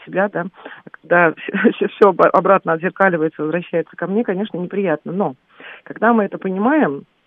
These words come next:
я сама этот опыт проходила, у меня четверо детей, с первым ребёнком очень много на эту тему как бы осознала. А наша жизнь меняется.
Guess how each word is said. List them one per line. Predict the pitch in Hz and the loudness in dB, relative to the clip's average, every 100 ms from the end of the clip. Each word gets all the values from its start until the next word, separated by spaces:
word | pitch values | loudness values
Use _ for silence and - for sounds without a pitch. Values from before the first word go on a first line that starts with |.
| - | -12
я | 170 175 | -8 -6
сама | 175 233 | -2 -2
этот | 247 - | -2 -6
опыт | 165 - | -10 -10
проходила, | - 165 160 160 160 | -14 -6 -6 -4 -6
у | 151 | -6
меня | 165 | -8
четверо | - 226 214 185 | -8 -8 -8 -8
детей, | 165 - 156 - | -10 -10 -10 -8
с | |
первым | 190 196 180 | -6 -6 -6
ребёнком | 175 165 - - 147 | -6 -8 -10 -14 -14
очень | - - - | -14 -14 -12
много | 156 165 151 151 | -8 -6 -6 -6
на | |
эту | 147 156 | -10 -12
тему | - 147 | -16 -16
как | - - | -16 -14
бы | 156 | -14
осознала. | 160 170 170 151 139 _ - - - | -12 -12 -10 -12 -14 _ -20 -20 -18
А | - 160 | -14 -10
наша | 170 190 | -10 -6
жизнь | 220 240 | -6 -6
меняется. | 214 190 151 147 _ 143 | -6 -6 -8 -10 _ -20